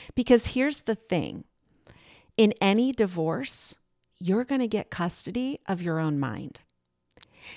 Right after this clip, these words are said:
And if you don't take the time to learn how to meet your needs and enforce your boundaries and stay connected to yourself, you're simply gonna leave and go with yourself wherever you go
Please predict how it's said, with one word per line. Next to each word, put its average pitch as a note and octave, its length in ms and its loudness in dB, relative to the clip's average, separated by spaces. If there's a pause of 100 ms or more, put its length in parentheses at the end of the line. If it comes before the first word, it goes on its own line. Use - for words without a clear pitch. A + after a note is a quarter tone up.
And G3 160 2
if F#3+ 120 0
you F#3+ 180 0
don't C#4+ 260 -2
take A3+ 340 -2
the A#3+ 60 -4
time G3+ 540 -8 (200)
to A3+ 120 -2
learn G3 480 0 (160)
how G#3 300 2
to B3 80 4
meet A#3+ 240 2
your B3+ 120 0
needs E3+ 600 -2 (500)
and G3+ 100 6
enforce F#3+ 480 2
your C4 120 -2
boundaries D#3 720 -4 (440)
and A#3 140 6
stay B3 340 8
connected C4+ 800 0 (300)
to C4 320 2
yourself, G3+ 1120 0 (340)
you're C4 160 2
simply C#4 540 0
gonna G#3 260 0
leave F#3+ 480 -2 (380)
and G3+ 380 4 (260)
go G3 220 8
with G#3 280 4
yourself G#3 560 2
wherever F3+ 320 2
you F#3+ 160 -2
go F#3+ 380 0